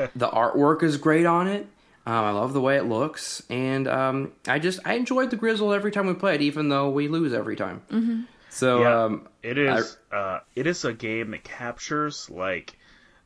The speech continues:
Speaker 3: the feeling of the theme, like,
Speaker 1: Mm-hmm.
Speaker 2: Mm.
Speaker 3: so well in, in a small game. Like, I know, like, a lot of, like, people are into R P Gs because, like,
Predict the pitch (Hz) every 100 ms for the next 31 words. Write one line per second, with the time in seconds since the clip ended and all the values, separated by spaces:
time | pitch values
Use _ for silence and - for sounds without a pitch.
0 | _ - 107 - - - 135 143 131 113
1 | 104 101 - 107 104 113 98 - - 104
2 | 90 82 80 80 85 _ _ _ 90 131
3 | 117 107 190 180 156 113 113 113 104 98
4 | 90 80 76 110 110 127 123 - 143 123
5 | 117 113 110 95 87 87 - 123 165 147
6 | 117 110 107 104 95 - 90 95 87 87
7 | 92 78 92 95 87 80 85 85 - 92
8 | 80 78 -